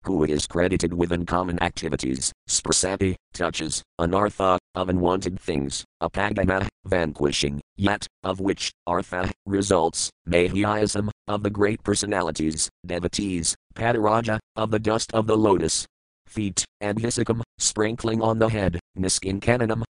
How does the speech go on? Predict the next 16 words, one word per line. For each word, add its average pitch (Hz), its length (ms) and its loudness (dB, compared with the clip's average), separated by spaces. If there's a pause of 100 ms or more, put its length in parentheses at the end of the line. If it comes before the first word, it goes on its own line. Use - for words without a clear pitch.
who 110 240 4
are 110 100 4
completely 110 560 0
detached 110 520 0
from 110 260 0
material 107 560 2
possessions, 95 720 0 (180)
navranana, 110 580 0 (200)
does 107 260 4
not 107 300 4
do, 98 280 0 (200)
yavat, 104 400 0 (160)
as 90 200 -2
long 101 280 4
as. 82 340 -4 (400)
Translation. 110 720 -2